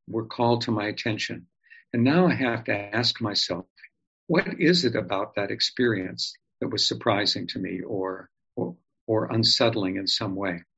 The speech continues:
What was happening prior to that? What was I doing?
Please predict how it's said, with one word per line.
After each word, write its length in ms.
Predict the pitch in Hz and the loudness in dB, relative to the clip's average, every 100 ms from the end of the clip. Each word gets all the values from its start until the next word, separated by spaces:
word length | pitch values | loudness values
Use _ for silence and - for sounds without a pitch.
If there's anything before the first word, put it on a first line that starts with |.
| _ _ _ _ _ - _ - | _ _ _ _ _ -20 _ -2
What 200 | 135 180 | 2 4
was 160 | 151 | 2
happening 800 | - - 135 131 131 104 95 95 _ _ _ _ _ _ _ _ _ _ _ _ - | 2 2 2 2 2 2 0 -6 _ _ _ _ _ _ _ _ _ _ _ _ -6
prior 360 | 113 107 110 | 0 2 2
to 160 | - 95 | 0 -2
that? 280 | 90 90 - _ _ 117 | -2 -6 -14 _ _ -2
What 160 | 139 | 2
was 200 | 143 131 | 2 2
I 160 | 120 117 | 2 2
doing? 500 | 117 113 95 92 | 4 2 2 -2